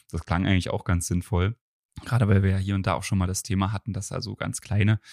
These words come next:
Unternehmen das auch schwi-, immer schwieriger haben, einen, einen guten Steuerberater zu finden, weil es eben auch selbst in dem kleinen Bereich so kompliziert ist, das alles,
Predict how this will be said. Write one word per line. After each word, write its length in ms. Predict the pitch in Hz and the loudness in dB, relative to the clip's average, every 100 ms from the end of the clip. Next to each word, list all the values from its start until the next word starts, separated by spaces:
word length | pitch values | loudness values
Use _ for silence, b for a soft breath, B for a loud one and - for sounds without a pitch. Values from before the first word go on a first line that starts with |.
| B B | B B
Unternehmen 540 | 101 98 92 95 104 | -2 4 6 6 4
das 120 | 95 | 2
auch 120 | - 85 | -2 -6
schwi-, 160 | - - _ _ | -10 -16 _ _
immer 180 | 101 95 | 0 0
schwieriger 500 | - 95 110 107 101 | -2 -2 0 0 0
haben, 240 | 98 101 | 0 0
einen, 180 | 95 80 | -2 -4
einen 220 | 90 - | -6 -8
guten 180 | 101 - | -8 -8
Steuerberater 600 | - - 117 123 117 113 | -4 -2 -2 -2 -2 -4
zu 160 | - 110 | -2 0
finden, 480 | - 117 113 113 - | 2 2 2 -4 0
weil 160 | 87 | 2
es 100 | 101 - | 2 2
eben 220 | 90 90 | 0 0
auch 260 | 95 - | -2 -4
selbst 280 | - 95 - | -2 -2 0
in 80 | 90 | -2
dem 120 | 87 | -2
kleinen 300 | - 92 123 | 0 0 2
Bereich 340 | 101 87 87 - | 2 2 -2 -6
so 100 | 85 | -8
kompliziert 560 | - 90 - - 101 | -8 -8 -10 -2 -2
ist, 160 | 98 - | -2 -8
das 160 | 85 - | -10 -8
alles, 380 | 92 95 - | -2 -2 -2